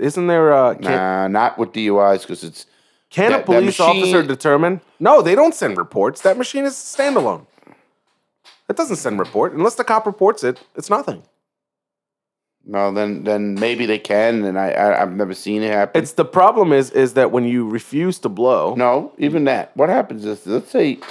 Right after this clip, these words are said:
Speaker 2: you're point eight.
Speaker 1: Right.
Speaker 2: Cop does the test, you look great and everything else.
Speaker 1: Yeah,
Speaker 2: That's
Speaker 1: but
Speaker 2: what
Speaker 1: why
Speaker 2: he's
Speaker 1: would he
Speaker 2: gonna
Speaker 1: do
Speaker 2: say.
Speaker 1: the test to begin with?
Speaker 2: Wait,
Speaker 1: He
Speaker 2: wait.
Speaker 1: has to have some sort of suspicion.
Speaker 2: Whatever, he's suspicious. Whatever the fuck reason he does.
Speaker 1: Right.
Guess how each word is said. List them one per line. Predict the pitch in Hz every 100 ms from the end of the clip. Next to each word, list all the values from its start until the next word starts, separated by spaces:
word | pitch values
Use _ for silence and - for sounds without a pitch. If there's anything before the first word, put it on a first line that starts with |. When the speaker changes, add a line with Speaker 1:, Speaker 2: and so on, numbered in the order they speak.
| -
Speaker 2:
you're | 104
point | 104 - 104
eight. | 87 - _ _ _ _ -
Speaker 1:
Right. | 76 - _ _ _ _ _ _ - - - -
Speaker 2:
Cop | - 110 -
does | 98 87
the |
test, | 80 92 92 -
you |
look | 92 95 -
great | 92 80
and | -
everything | 65 55 50
else. | -
Speaker 1:
Yeah, | _ _ _ _ _ _ _ _
Speaker 2:
That's | - -
Speaker 1:
but |
Speaker 2:
what | 113
Speaker 1:
why | 127
Speaker 2:
he's | 139
Speaker 1:
would | 139
he | 123
Speaker 2:
gonna | -
Speaker 1:
do | 127
Speaker 2:
say. |
Speaker 1:
the | 117
test | 131 -
to |
begin | 110 110 135
with? | 82 -
Speaker 2:
Wait, | 117
Speaker 1:
He | 123
Speaker 2:
wait. |
Speaker 1:
has | 135
to | -
have | -
some | - 123
sort | 127 110
of |
suspicion. | - 92 - 262
Speaker 2:
Whatever, | 226 156
he's | 123 - 127 202 185
suspicious. | 208 175 147 - 80 -
Whatever | 190 262 311
the | 208
fuck | - 156 -
reason | 120 117 95
he | 80
does. | - - -
Speaker 1:
Right. | 71 80